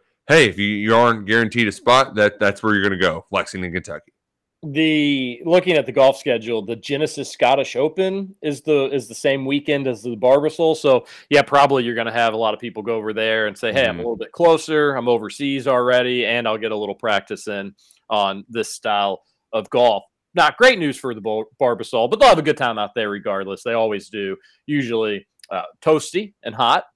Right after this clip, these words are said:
Speaker 2: but hey, at this point, I think we're, we're mostly used
Speaker 1: Mm-hmm.
Speaker 2: to it. You're
Speaker 1: Yeah,
Speaker 2: probably
Speaker 1: yeah.
Speaker 2: used to some delicious Thornton's donuts, and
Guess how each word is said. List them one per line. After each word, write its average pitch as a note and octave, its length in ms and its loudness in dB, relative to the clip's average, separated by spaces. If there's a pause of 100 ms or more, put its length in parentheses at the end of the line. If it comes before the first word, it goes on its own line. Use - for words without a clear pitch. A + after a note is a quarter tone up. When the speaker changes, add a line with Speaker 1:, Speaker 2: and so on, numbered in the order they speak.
Speaker 2:
but A#2 280 -2
hey, G#2 240 -2 (300)
at G#2+ 80 -10
this A#2 160 -6
point, A2 340 -8 (120)
I G#2 60 -8
think G2+ 200 -10
we're, G2 220 -8 (420)
we're D3 140 2
mostly C3 640 2
used B2 380 -6
Speaker 1:
Mm-hmm. E2+ 100 -10
Speaker 2:
to F2 100 -10
it. E2 100 -14 (280)
You're A#3 120 2
Speaker 1:
Yeah, F#3+ 40 4
Speaker 2:
probably B3+ 320 6
Speaker 1:
yeah. G#3+ 60 2
Speaker 2:
used G#3+ 180 -2
to F3+ 80 0
some D#3 320 0
delicious D#3 640 4
Thornton's C3+ 420 0
donuts, B2+ 680 2 (280)
and B2+ 520 2